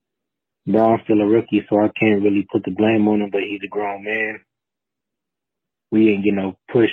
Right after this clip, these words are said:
up the middle. Heinicke, he just, he looked elite, and <laughs> I have no words. I mean, they beat the Bucks.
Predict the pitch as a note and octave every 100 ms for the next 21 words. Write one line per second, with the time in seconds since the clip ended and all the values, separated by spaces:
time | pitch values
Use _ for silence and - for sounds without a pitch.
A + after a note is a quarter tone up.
0 | A2+ - G2 G#2 A#2 A2 G#2+ _ _ _
1 | _ _ _ _ _ _ _ _ _ _
2 | _ _ _ _ _ _ _ _ _ _
3 | _ _ _ _ _ _ - A2+ A#2+ A2+
4 | A2+ G#2+ G#2+ A2 G#2+ G2+ F#2 _ _ _
5 | _ _ - C3+ D#3 D#3 A2+ A2 D#3 A#2
6 | - _ - G#2 F2+ - - _ _ _
7 | - - - - - - - - - -
8 | - - - - - - _ _ _ -
9 | A2 A#2 A2+ A2 A2+ A2 A#2 B2 A2 -
10 | G2+ G2+ G#2 G2+ G#2+ G#2 F#2 G2+ G#2+ G#2+